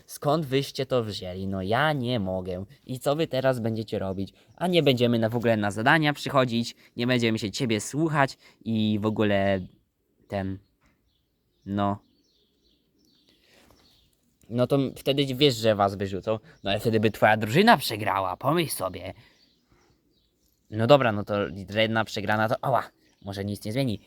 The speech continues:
ale nas jest czterech, jak będziemy się w czterech buntować, to będą cztery przeg-, cztery przegrane. I tamta drużyna by-, zdobędzie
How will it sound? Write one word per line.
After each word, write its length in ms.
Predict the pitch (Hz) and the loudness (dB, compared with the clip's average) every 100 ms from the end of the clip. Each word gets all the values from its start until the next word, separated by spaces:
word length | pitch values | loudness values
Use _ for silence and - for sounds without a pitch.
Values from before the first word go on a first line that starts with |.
| _ - | _ -6
ale 140 | 107 | 0
nas 200 | 107 104 | 0 2
jest 180 | 110 - | -2 -2
czterech, 720 | - - 139 151 123 - - | -4 4 6 6 4 -4 -12
jak 100 | 101 | -8
będziemy 240 | 107 110 | -4 -4
się 120 | 107 101 | -4 -8
w 60 | |
czterech 320 | - 110 110 | -8 -8 -6
buntować, 400 | 107 107 104 110 | -6 -6 -2 -2
to 60 | 110 | -2
będą 200 | 107 117 | 0 0
cztery 500 | - - 147 160 170 | 0 2 4 4 4
przeg-, 380 | 147 156 143 143 | 0 -2 -2 -2
cztery 420 | - 147 165 196 | -2 2 4 4
przegrane. 600 | - 175 156 139 113 104 - _ _ _ _ - | 2 -2 0 0 -2 -6 -12 _ _ _ _ -18
I 80 | 98 | -10
tamta 280 | 98 95 | -8 -8
drużyna 340 | 95 98 101 98 | -8 -6 -4 -4
by-, 140 | 87 | -4
zdobędzie 520 | - 95 98 98 104 | -8 -8 -6 -4 -4